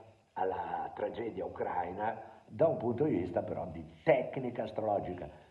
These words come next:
Quindi che sia chiaro che queste riflessioni sono riservate a chi studia astrologia.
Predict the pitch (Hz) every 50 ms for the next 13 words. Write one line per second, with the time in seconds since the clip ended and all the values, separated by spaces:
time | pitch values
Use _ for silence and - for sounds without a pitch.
0 | - _ - 156 151 117 85 82 78 - - - 135 117 - 160 170 143 - -
1 | 123 110 107 107 120 131 143 147 - - - - - - 135 135 - - 95 90
2 | 101 104 - 117 143 143 - 104 104 123 127 - - 98 95 92 87 - - 127
3 | 165 202 156 - - 127 113 101 104 117 123 123 117 - - 120 117 - - -
4 | - - - - - 113 107 - - 90 87 90 87 82 - - - 76 78 80
5 | 73 69 73 73